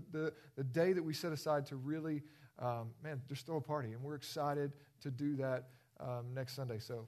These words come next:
bring your friends, bring your family. Um, it's gonna be good. But it all starts with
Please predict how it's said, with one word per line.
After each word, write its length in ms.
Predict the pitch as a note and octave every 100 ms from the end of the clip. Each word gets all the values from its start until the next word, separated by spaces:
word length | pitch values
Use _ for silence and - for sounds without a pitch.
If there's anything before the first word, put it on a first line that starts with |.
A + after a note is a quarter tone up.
| -
bring 140 | B2+ C#3+
your 100 | C3+
friends, 280 | C3 B2 A2+
bring 180 | B2+
your 100 | B2+
family. 400 | B2 A#2 A#2 A2+ A2+ - _ _
Um, 240 | A#2 A#2 A2+ A2+ - - _ _ _ _ -
it's 80 | -
gonna 160 | B2+
be 80 | A2
good. 240 | B2 A2+ - - _ _
But 180 | D#3 C3 C3+
it 60 |
all 120 | B2+ C3+
starts 380 | - C3 A#2
with 360 | B2 A#2 A2 A2+